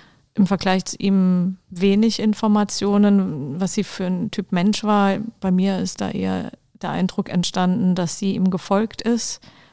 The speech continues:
dass er sie vielleicht auch überredet hat.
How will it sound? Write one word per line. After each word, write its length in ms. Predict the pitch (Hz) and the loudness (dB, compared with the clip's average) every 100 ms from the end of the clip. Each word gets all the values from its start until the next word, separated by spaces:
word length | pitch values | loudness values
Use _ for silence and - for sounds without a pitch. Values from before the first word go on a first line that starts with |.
| _ _ _ _ _ | _ _ _ _ _
dass 200 | - 202 | -4 -4
er 220 | - 202 185 | 0 2 2
sie 160 | 190 | 0
vielleicht 440 | - 190 185 180 - | 0 -2 -2 -2 -4
auch 120 | 175 | -4
überredet 640 | 185 185 175 185 214 208 | -2 -2 -2 -2 -2 -4
hat. 320 | 214 208 - | -4 -4 -10